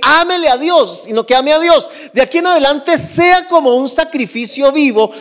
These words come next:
todos los días de su vida". Ya su naturaleza ha sido cambiada, ya su mente ha sido renovada.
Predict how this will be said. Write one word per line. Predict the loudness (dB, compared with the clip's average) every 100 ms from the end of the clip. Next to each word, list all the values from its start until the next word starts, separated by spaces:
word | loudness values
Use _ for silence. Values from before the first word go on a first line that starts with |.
| -10 0
todos | 2 4 2 2
los | 0
días | 0 0 0
de | -2
su | -4 -6
vida". | -4 -2 0 -2 -6 -20 _ _ _ _ _ _ _ _ _ _ _ _ _
Ya | -4 -2
su | -2
naturaleza | -2 -2 0 2 2 -2
ha | -4
sido | -4 -4
cambiada, | -2 -4 -2 0 2 2 0 -6 -10
ya | -4 -4
su | -2 -2 0
mente | 2 0 0 -2
ha |
sido | -2 0 2
renovada. | 2 0 2 2 4 2